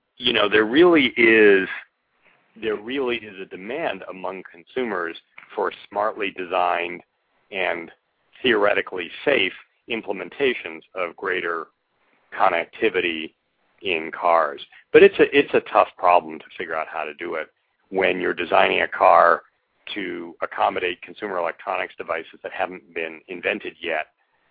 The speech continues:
but will be by the time it hits the showrooms. So, listen, if I could, can I do my own little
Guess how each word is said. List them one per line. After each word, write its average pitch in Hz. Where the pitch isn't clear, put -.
but 92
will 104
be 90
by 80
the 80
time 85
it 76
hits 80
the -
showrooms. 76
So, 82
listen, 131
if 113
I 127
could, 104
can 101
I 104
do 110
my 104
own 104
little 98